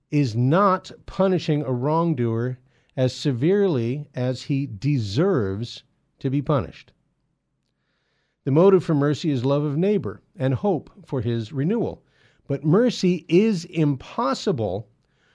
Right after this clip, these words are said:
without an objective moral standard and the recognition that the wrongdoer's act deserves punishment.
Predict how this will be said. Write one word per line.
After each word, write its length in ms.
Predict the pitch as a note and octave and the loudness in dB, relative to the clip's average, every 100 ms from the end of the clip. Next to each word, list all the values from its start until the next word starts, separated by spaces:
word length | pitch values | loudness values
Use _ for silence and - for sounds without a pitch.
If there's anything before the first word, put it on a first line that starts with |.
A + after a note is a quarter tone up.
| _ - | _ -6
without 280 | C3+ D3 | 0 2
an 120 | D3 C3 | 2 0
objective 580 | G#2+ G#2 E3 E3+ A3 | 0 0 0 0 -2
moral 340 | F#3 E3+ E3+ E3+ | 0 0 0 -2
standard 680 | E3 - A2 A2 B2+ F3+ E3 | -4 -4 -2 -2 -2 -6 -4
and 160 | A2+ | -4
the 80 | A2+ | -2
recognition 800 | A2 A2+ B2 G#2+ C#3 C#3+ C#3+ B2 B2+ _ _ _ | -4 -4 -6 -2 -2 0 -2 -2 -6 _ _ _
that 160 | - B2 | -6 -4
the 80 | B2 | -2
wrongdoer's 800 | A2+ D#3 F#3 F3+ D3+ B2+ A#2+ A2 | 0 0 0 0 0 0 0 -2
act 480 | D#3+ D#3+ C3 A#2+ - - - G2 | -4 -2 -2 -4 -8 -20 -14 -8
deserves 1000 | B2+ B2+ G2+ F2+ G3+ F#3+ G#2+ G#2 C3+ - _ _ | -2 -2 -2 0 2 2 0 -4 -8 -12 _ _
punishment. 520 | - C4 G#3 - E2 | -4 -2 0 -4 -14